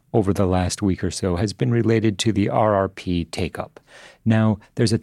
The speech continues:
ton of cash in the very front end of the market. However, it is notable that we're starting to see record high usage of the reverse repo program, outside of calendar dates, of course.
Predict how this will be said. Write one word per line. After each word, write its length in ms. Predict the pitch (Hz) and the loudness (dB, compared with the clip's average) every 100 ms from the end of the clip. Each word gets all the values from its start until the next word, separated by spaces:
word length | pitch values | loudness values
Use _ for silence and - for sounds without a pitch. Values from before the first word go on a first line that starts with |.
| _ | _
ton 420 | - - - 180 165 | -10 -8 0 4 4
of 180 | 107 | 2
cash 460 | - 95 85 85 - - | -4 -2 -2 -4 -6 -2
in 140 | 107 | 0
the 80 | 95 | 0
very 340 | 95 95 98 | 0 0 0
front 460 | 92 - 101 90 - | -2 -4 -2 -2 -2
end 180 | 90 82 | -4 -2
of 60 | |
the 60 | - | -2
market. 500 | 82 82 82 104 98 - - - | 0 -2 -2 -6 -6 -10 -20 -12
However, 480 | - 107 139 117 107 | -2 2 2 2 2
it 200 | 110 110 | 2 2
is 280 | 151 147 113 | 2 2 2
notable 540 | 135 151 107 87 101 | 4 4 0 -4 -6
that 180 | 107 107 | -6 -2
we're 140 | 107 | -2
starting 420 | 104 - 107 107 98 | -2 -2 0 0 -2
to 100 | 104 | -2
see 380 | - 131 104 - - - | 0 2 2 0 -14 -6
record 400 | 117 127 127 131 | 2 2 4 0
high 240 | 98 110 107 | 0 0 2
usage 560 | 101 127 - 104 90 | 2 0 0 -2 -2
of 220 | - 117 92 | -2 -2 0
the 80 | |
reverse 480 | 101 95 98 92 - | 2 2 0 0 -2
repo 440 | 113 120 110 95 - | 0 0 2 -2 2
program, 540 | 95 - - - 76 _ | 0 0 -4 -4 -12 _
outside 600 | 131 113 - 113 85 82 | -2 -2 0 0 2 -2
of 400 | - 101 85 78 | -2 -2 0 -2
calendar 380 | - 87 78 82 | -4 -2 -2 -2
dates, 240 | - - - | -4 -6 -8
of 80 | |
course. 360 | - 98 - - | -8 -8 -8 -12